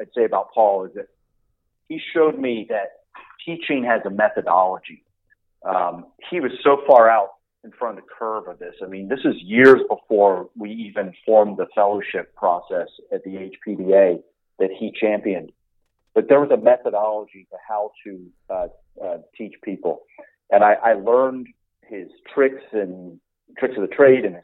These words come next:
skills. It's also something I took to my next, my first job at Harvard, where I, um, actually got very enthused about medical education and, and the likes, and did a fellowship in medical education there,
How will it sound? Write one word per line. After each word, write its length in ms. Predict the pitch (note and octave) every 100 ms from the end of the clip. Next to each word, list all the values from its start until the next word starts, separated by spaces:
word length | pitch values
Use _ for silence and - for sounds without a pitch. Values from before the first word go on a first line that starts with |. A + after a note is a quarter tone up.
| _
skills. 380 | B2 A2+ A2+ - _ _ _ _
It's 160 | G#2+ G2+
also 240 | C#3 C#3 A#2
something 220 | B2+ A#2
I 60 | G#2 -
took 200 | B2+ - -
to 80 | -
my 100 | A2
next, 300 | G#2 A#2 - _
my 220 | G#2+ G2 - -
first 200 | A#2+ - -
job 300 | A#2 A2+ -
at 80 | -
Harvard, 520 | B2 C#3 - F2 D#2 _ _ _ _ _ G#2+
where 160 | G#2
I, 220 | G#2 G#2 - G#2
um, 280 | F#2+ F#2 A2+
actually 360 | A#2+ - A#2 G2+
got 280 | G#2 G2+
very 300 | C3 B2 A#2
enthused 480 | G#2 - B2+ A#2+ -
about 340 | G2+ F#2+ F2+ G#2+
medical 360 | A2 G#2+ G#2
education 800 | G2 F#2 - G2 F#2+ G#2+ G2 F#2 F#2
and, 500 | F#2 F2+ F2 F2 E2+ -
and 160 | F#2+
the 60 | F2+
likes, 320 | F#2 F2+ F2
and 180 | F2+ F2
did 160 | G2 G2
a 80 | - -
fellowship 540 | G#2+ G#2 - F2+ -
in 160 | - F#2
medical 280 | F#2 F#2 F#2
education 600 | E2+ - F2 - E2+ E2 _ _ _ _
there, 340 | F#2+ F2+ E2+